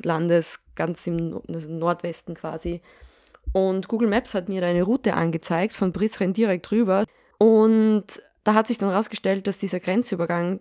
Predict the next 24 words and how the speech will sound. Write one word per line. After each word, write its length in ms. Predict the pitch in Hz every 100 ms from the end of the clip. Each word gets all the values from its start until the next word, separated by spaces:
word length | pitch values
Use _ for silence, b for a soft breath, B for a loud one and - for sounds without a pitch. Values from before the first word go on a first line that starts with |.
| -
einfach 260 | 175 170 170
nicht, 400 | 185 - _ -
den 220 | 180 175
gibt's 320 | 233 226 -
nicht. 240 | 170 - 220
<laughs> 800 | 220 214 262 247 240 233 - -
Also 260 | - 202 214
wir 100 | 233
haben's 180 | 220 -
Gott 120 | 202
sei 60 | 214
Dank 180 | 196
im 80 | 196
Vorhinein 440 | - 196 240 208 190
erfahren, 400 | 190 190 180 196
weil 140 | 185
wir 80 | 180
für 120 | 175
den 140 | 175 175
Berg 260 | 175 180
einen 380 | 180 175 170 170
Guide 420 | - 190 196 214
organisiert 540 | 190 202 202 - 202 202
haben. 240 | 220